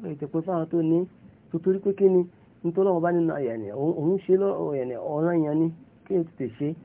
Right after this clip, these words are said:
Ìyẹn jẹ́ kó mọ pé wà lóun ayẹ̀ Al-Qur'an. A rí tọ́lọ́run bá ti ń sọ pé òun ṣe kíní yìí lọ́rùn yẹn, kẹ́ ẹ tètè pín ni. Ẹ́? So òun náà ni, "إذا حضر القسمة أولو القربى." So òun yẹn ni pé gbogbo àwọn tí wọ́n ń jẹ́, Ọlọ́run ti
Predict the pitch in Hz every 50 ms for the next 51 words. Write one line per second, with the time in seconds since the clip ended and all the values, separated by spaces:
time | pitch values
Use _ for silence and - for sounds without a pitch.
0 | - - - - - - - - - - - 127 135 139 135 143 165 180 160 185
1 | 185 - 175 170 165 160 - 185 180 180 170 170 151 160 160 160 170 175 175 170
2 | 160 147 143 - - 135 131 - 170 175 156 120 107 - - - - - - -
3 | - - 156 170 170 156 151 147 - - - - - - - - - 165 165 160
4 | 156 147 151 147 160 156 143 147 143 - 165 160 139 127 131 135 143 156 160 156
5 | - - 147 151 143 - 151 165 170 160 147 151 160 156 151 143 131 123 - 143
6 | 139 131 120 110 127 123 - - - 147 143 139 139 139 131 - - - - -
7 | - - - - - - - - - - - 120 131 143 170 185 - - - -
8 | - - - - - - - - - - 151 143 139 135 139 170 165 156 143 135
9 | 135 156 160 156 151 156 151 151 147 143 131 - - 151 147 143 - 147 - -
10 | 127 123 127 143 147 139 131 135 - 156 156 131 135 123 110 - - - - -
11 | - - - - - 170 156 151 156 156 160 151 175 170 160 165 156 147 156 160
12 | 160 - 180 180 180 180 175 180 180 170 175 175 175 185 - - - - - -
13 | - - - - - - - 131 127 135 139 127 127 127 123 120 156 151 147 147
14 | 135 127 123 143 156 160 - - 156 147 139 135 131 123 113 117 - - 156 170
15 | 180 180 160 147 -